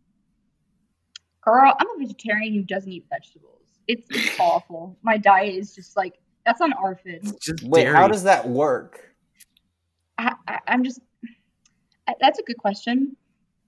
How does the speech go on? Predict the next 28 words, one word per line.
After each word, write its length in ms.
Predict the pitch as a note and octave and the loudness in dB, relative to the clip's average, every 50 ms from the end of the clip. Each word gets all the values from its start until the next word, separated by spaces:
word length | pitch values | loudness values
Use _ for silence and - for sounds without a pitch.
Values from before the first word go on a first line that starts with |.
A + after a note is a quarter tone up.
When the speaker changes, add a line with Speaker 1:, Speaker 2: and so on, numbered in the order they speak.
| _ _ _ - A#3 | _ _ _ -20 -8
Speaker 1:
So, 380 | - - A#3+ A#3 A3+ - - _ _ - - - | -2 2 2 2 2 0 -2 _ _ -20 -20 -12
for 100 | - D4 | -8 -4
the 100 | C#4 C#4+ | -2 2
audience 340 | B3+ A3+ G#3+ G#3 G3+ G3+ G3+ | 4 4 4 4 2 0 -4
who 80 | A3 A3 | -6 -6
doesn't 220 | G#3 G3+ G3 F#3+ | -6 -8 -8 -8
know, 240 | F3 F3 F3 F3 - - | -6 -2 -2 -2 -2 -2
I 180 | F#3 G3+ A3+ B3+ C4+ | -2 -2 -2 0 0
have, 440 | C#4 B3+ B3+ A#3+ A#3 A3+ A3 - _ - | 2 2 0 0 -4 -8 -12 -14 _ -2
um, 240 | G#3+ G3+ G3 F#3 E3+ - | 0 0 0 -2 -6 -12
a 60 | - | -14
feeding 320 | - - G3 G3+ G3+ G#3+ | -12 -10 -10 -8 -6 -8
disorder 320 | G#3+ G#3+ - G3+ G3+ G#3 G#3 | -8 -8 -8 -8 -8 -8 -8
called 280 | - - G3 G3 G3 - - | -6 -4 -4 -4 -4 -4 -4
arfid, 360 | E3+ F#3 F#3+ - A3 A3 A#3 | -4 -4 -6 -8 -12 -14 -14
which 200 | G#3+ F#3+ F#3 - | -14 -14 -14 -14
is 240 | G#3 F#3+ F#3+ F#3 _ - | -14 -14 -14 -14 _ -10
avoidant, 560 | G3+ G3+ G3 G3+ G#3 G#3+ G#3+ G#3+ G#3+ G#3+ G#3 - _ _ _ _ _ _ _ _ | -10 -10 -8 -10 -10 -10 -8 -8 -8 -8 -10 -12 _ _ _ _ _ _ _ _
uh, 200 | - G3+ F#3+ F#3 F#3 | 0 0 2 0 -2
restrictive 600 | G3 G3 - - G#3 G3+ G3+ _ G#3 G3 F#3+ G3 F#3+ _ | -6 -14 -14 -12 -12 -12 -12 _ -12 -12 -12 -14 -16 _
food 160 | - A3 G#3 - - | -16 -16 -16 -14 -14
intake 300 | G3 G3+ - G#3 G#3 - | -14 -14 -12 -14 -14 -16
disorder. 340 | A3+ A3+ - B3 B3 C4 C#4 C#4 C#4 - _ _ _ _ _ _ _ _ _ - | -18 -12 -10 -8 -6 -6 -6 -8 -8 -10 _ _ _ _ _ _ _ _ _ -2
Speaker 4:
Audience, 440 | B3 C4 - B3 D#3 C#3 C#3+ - - | 0 2 2 4 4 2 0 0 0
I 160 | - D#3+ A#3 | 0 2 2
didn't 280 | G#4+ G4+ D3+ C#3+ C3 A#2+ | 4 2 2 0 0 2
know 220 | A#2+ A#2 A#2 A#2+ | 2 0 0 0
that. 480 | A2 A#2 A2+ B2 - F4 F4 - - - | -2 0 2 2 2 2 0 -4 -10 -6